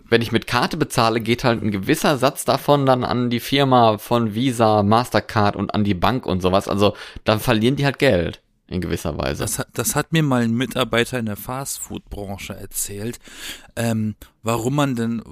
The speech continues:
Speaker 2: ich hab mal gefragt, warum kriegt man eigentlich Anschiss, wenn man zum Mitnehmen bestellt und man isst das dann doch spontan vor Ort? Dann sagt, ja, weil, ähm,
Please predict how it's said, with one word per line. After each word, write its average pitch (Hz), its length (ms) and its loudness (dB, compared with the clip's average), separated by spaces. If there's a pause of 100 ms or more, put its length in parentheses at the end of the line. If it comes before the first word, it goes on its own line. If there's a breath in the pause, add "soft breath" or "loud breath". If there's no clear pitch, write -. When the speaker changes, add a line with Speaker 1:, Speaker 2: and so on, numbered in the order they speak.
Speaker 2:
ich - 180 -10
hab 113 80 -10
mal 120 120 -4
gefragt, - 260 -6
warum 180 200 2
kriegt - 300 -6
man 156 100 -6
eigentlich 143 360 -10
Anschiss, 135 400 -4
wenn 135 80 2
man 123 240 0
zum 120 240 -2
Mitnehmen 113 460 -2
bestellt 113 500 -4
und 123 60 -2
man 113 120 -2
isst - 220 -6
das 123 100 -8
dann 117 160 -4
doch 131 140 -4
spontan 101 420 -10
vor 101 200 -12
Ort? 90 220 -12 (1160)
Dann 135 120 -6
sagt, 135 120 -4
ja, 143 220 2
weil, 117 280 -2
ähm, 110 320 0